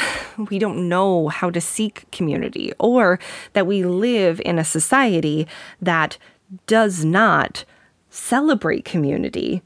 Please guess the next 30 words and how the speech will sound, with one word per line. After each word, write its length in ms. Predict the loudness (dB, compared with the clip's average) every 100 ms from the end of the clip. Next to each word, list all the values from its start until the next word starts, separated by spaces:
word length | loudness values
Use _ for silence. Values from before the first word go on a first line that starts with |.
| _
but 120 | -2
rather 360 | 2 2 2 -2
celebrates 560 | 0 0 0 -2 -4
individual-, 760 | -2 -2 -2 2 2 4 4 2 -2 _
individuality. 1600 | -2 0 0 -2 -2 0 0 0 0 2 4 4 2 2 4 4 4
<laughs> 40 | 0 2 2 4 2 0 2 0 -2 _ -2 -2 -2 -4 -6 -12 2
Individuality. 840 | 4 4 2 0 -4 -4 -8 -8 -10 _ 2
And 140 | 4
no, 140 | 6 4
I'm 120 | 4
not 160 | 2
gonna 140 | 2 2
edit 240 | 2 0
that 160 | 0 -2
part 220 | -2 0
out 300 | 2 2 0
because 680 | -4 -2 -2 0 2 0 -2
recovering 420 | -6 -2 0 0
from 200 | -2 -4
perfectionism 800 | -4 -2 -4 -2 -4 -2 -2 -2
means 340 | -2 -2 -2 -4
that 160 | -6
we 100 | -4
make 280 | -2 -2 -2
mistakes 480 | -6 -4 -4 -4 -4
and 120 | -4
we 120 | -2
learn 240 | 0 0 0
from 220 | -2 -4
them. 260 | -4 -6